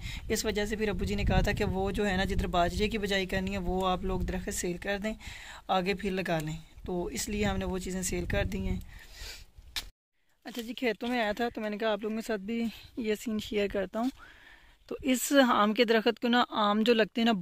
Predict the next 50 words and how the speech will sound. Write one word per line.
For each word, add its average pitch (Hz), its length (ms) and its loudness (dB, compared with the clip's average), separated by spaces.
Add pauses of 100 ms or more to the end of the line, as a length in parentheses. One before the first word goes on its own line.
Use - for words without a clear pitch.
बहुत 208 400 2
मीठे, 220 320 2
बहुत 208 360 0
मीठे 214 280 0
आम 175 180 2
हैं 180 120 -2
इसके। 170 280 -6 (1040)
तो 196 100 -4 (380)
इसको 269 320 4
ना 262 180 8
वो 233 240 6
फिर 240 260 4
जो 233 120 6
चिड़ियाँ 226 380 6
वगैरह, 226 400 8 (120)
कौवे 214 260 4
वगैरह 226 280 6
जो 220 140 2
है 202 140 4
ना 202 100 4
वो 214 160 6
थोड़ा 226 320 8
सा 254 140 6
पकना 233 340 6
start 220 260 10
होता 208 220 6
है 240 140 10 (420)
तो - 100 -2 (100)
इधर 240 180 8
से 247 140 8
फिर 233 160 4
वो 226 140 8
ख़राब 190 320 8
कर 202 160 6
जाते 185 340 0
हैं। 190 180 0 (960)
ठीक 208 220 2
है, 233 60 8
वो 226 180 6
मैं 240 140 8
देखने 220 280 4
आया 208 100 6
हुआ 214 120 2
था 233 100 2
कि 226 140 -2
कोई 240 140 0
गिरा 196 300 2
तो - 120 -4
नहीं 226 180 0
नीचे, 220 280 -2